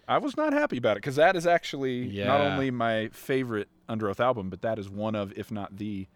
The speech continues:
Speaker 1: favorite Underoath song. So as soon as the riff hit, I was like, "I know that riff.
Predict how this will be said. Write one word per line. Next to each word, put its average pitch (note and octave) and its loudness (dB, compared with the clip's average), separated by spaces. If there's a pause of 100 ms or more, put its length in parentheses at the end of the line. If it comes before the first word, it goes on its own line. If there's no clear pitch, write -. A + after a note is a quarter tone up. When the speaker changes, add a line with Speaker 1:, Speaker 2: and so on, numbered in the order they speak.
(280)
Speaker 1:
favorite G#2 -2
Underoath G2+ -4
song. G2+ -6 (220)
So - -4
as G#2 -6
soon D#3 0
as A#2+ -2
the A#2 -4
riff B2+ -2
hit, G#2 -2
I G2+ 0
was G2 -6
like, G2+ -8 (320)
"I A2+ 0
know A#2+ 0
that G#2 2
riff. A#2 -2